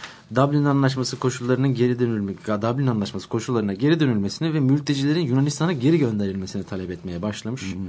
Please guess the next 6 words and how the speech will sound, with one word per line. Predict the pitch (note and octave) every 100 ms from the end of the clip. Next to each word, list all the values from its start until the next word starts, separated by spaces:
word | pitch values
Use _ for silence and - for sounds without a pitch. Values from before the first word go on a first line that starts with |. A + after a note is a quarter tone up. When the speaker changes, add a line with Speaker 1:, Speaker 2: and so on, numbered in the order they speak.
| -
Speaker 2:
çok | - G2+ -
güzel. | G#2+ G2 A2+ B2+ - -
Speaker 1:
Yani | A2+ A2 G#2
bundan | A#2+ B2 C3+
ötürü | C3 B2 A2
de, | C3+ C#3+